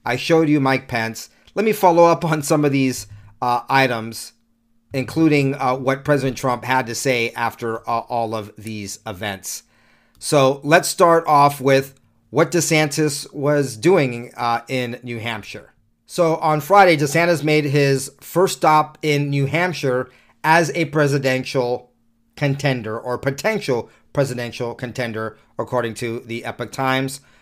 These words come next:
On Friday, Florida Governor Ron DeSantis was far away from home last night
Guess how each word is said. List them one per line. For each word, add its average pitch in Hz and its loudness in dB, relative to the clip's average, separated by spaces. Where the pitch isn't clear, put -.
On 123 -4
Friday, 147 4
Florida 156 2
Governor 151 2
Ron 143 0
DeSantis 143 -2
was 127 -4
far 170 2
away 180 6
from 165 -4
home 147 -2
last 127 -2
night 123 -4